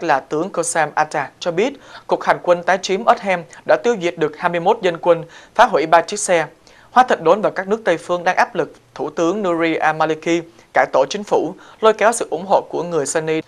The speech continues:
để giúp chống lại I S I L. Tuy nhiên, chính phủ Thủ tướng Maliki dựa vào sự ủng hộ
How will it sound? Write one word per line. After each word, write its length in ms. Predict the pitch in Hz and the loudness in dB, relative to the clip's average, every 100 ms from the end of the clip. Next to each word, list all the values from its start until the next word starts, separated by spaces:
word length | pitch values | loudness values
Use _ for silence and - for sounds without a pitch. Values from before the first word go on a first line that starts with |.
| - - | -12 -2
để 100 | 147 160 | -2 0
giúp 120 | 233 | -2
chống 180 | 190 214 | -2 2
lại 180 | 202 - | 2 2
I 280 | 160 - 208 | 2 2 0
S 100 | 226 - 175 | -2 -2 0
I 80 | 156 | 2
L. 60 | 156 143 _ _ _ _ _ - | 0 -2 _ _ _ _ _ 0
Tuy 120 | 208 | 2
nhiên, 200 | 202 202 - - - | 4 2 -2 -16 -10
chính 140 | 262 | -4
phủ 200 | 220 151 | -2 -2
Thủ 180 | 156 156 | -2 -4
tướng 280 | 180 196 220 | -2 0 2
Maliki 520 | 175 170 180 175 165 | 0 0 -4 -4 0
dựa 140 | 165 | 0
vào 260 | 160 147 143 | 2 0 0
sự 160 | - | -6
ủng 180 | - 170 | -4 0
hộ 140 | 185 | 2